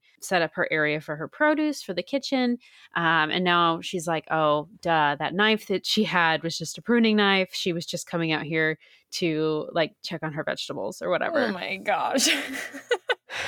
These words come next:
Speaker 1: And they're like, "All right, well, let's follow the tracks back to the other direction to see where she was headed." And they find just, like,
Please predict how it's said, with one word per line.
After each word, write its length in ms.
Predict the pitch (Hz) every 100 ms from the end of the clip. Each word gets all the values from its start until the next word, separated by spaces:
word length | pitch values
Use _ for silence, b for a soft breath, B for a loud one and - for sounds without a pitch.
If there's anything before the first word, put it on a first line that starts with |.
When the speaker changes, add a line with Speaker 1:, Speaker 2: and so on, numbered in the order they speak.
| B B B B
Speaker 1:
And 120 | 220 208
they're 100 | 202
like, 180 | 196
"All 120 | - 262
right, 200 | 262 269
well, 120 | 254
let's 260 | 254 269
follow 240 | - 262 254
the 100 | 247
tracks 320 | 247 220 220
back 420 | 220 294 294 285
to 100 | -
the 160 | 240 -
other 180 | 269 277
direction 460 | 269 240 - 220
to 80 | 214
see 180 | - 202
where 180 | 185 180
she 200 | - 175
was 180 | 160
headed." 540 | - - 392 294 226 226
And 180 | 202 190
they 80 |
find 840 | 202 240 214 214 220 214 214 202 214 _ _ _ _
just, 320 | - 247 -
like, 320 | 302 311 285